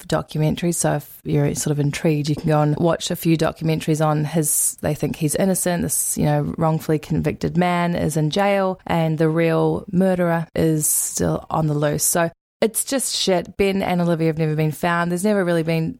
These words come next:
f-, you know, full closure for the family. I, I believe that Ben's family believe it was Scott Watson. Olivia's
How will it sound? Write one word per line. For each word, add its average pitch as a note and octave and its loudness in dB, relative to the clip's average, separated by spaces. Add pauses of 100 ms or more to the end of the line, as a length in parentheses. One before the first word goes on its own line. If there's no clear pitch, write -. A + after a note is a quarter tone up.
f-, - -14
you F#3 0
know, D#3+ 4
full E3 0
closure D#3+ 0
for D#3+ -4
the D3+ 0
family. F3 0
I, G#3 0 (160)
I F#3 0
believe G3 0
that F3+ -2
Ben's F3 0
family F3 0
believe D#3+ 2
it - -2
was A#3 0
Scott - -2
Watson. A#3 0 (560)
Olivia's G3 0